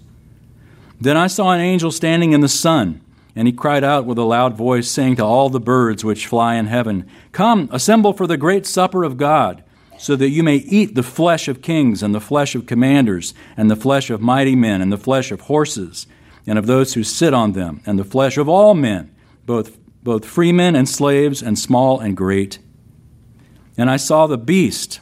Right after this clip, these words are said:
and the kings of the earth and their armies assembled to make war against him who sat on the horse and against his army. And the beast was seized,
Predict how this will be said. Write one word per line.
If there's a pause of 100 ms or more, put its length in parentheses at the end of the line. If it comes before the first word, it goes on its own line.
(120)
and
the
kings
of
the
earth
and
their
armies
assembled
to
make
war (260)
against
him
who
sat
on
the
horse
and
against
his
army. (840)
And
the
beast (140)
was
seized,